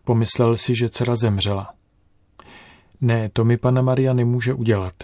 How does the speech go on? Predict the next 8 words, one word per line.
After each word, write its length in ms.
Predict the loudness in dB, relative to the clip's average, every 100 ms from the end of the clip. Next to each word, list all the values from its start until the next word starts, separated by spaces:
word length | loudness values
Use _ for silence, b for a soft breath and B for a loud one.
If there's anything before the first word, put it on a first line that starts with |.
| -20 _ _ _ _ -4
Pak 180 | -4 -2
se 160 | -4
ale 240 | 0 0 2
jeho 260 | 2 0
žena 300 | 0 0 0
objevila, 500 | 0 2 2 2 -2 B B B -8
usmívala 580 | 0 2 4 4 0
se 260 | 0 0